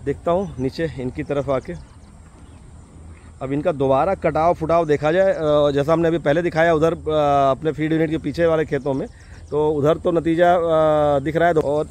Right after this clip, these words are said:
ये देखें, मैं ऊपर खड़ा हूँ काफ़ी, थोड़ा नीचे उतरने की कोशिश करता हूँ खेतों में। देखें, अब ये जो है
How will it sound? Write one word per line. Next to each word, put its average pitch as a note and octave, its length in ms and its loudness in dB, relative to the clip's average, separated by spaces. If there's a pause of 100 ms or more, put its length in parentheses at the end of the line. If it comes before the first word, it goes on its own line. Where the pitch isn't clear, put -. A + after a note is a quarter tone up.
ये D#3 120 -4
देखें, F3+ 200 -4
मैं F3+ 100 0
ऊपर E3+ 220 2
खड़ा D3+ 220 0
हूँ C#3+ 120 0
काफ़ी, C3 260 -4 (320)
थोड़ा C#3+ 100 -2
नीचे C#3+ 220 -2
उतरने D#3 260 0
की D3 60 0
कोशिश D3 220 -4
करता C3+ 240 -4
हूँ D#3+ 100 0
खेतों B2+ 280 -4
में। D#3+ 140 -6 (1200)
देखें, A2 320 -12 (680)
अब A2+ 100 -12
ये D#3+ 120 -4
जो F3 140 0
है D3+ 340 -2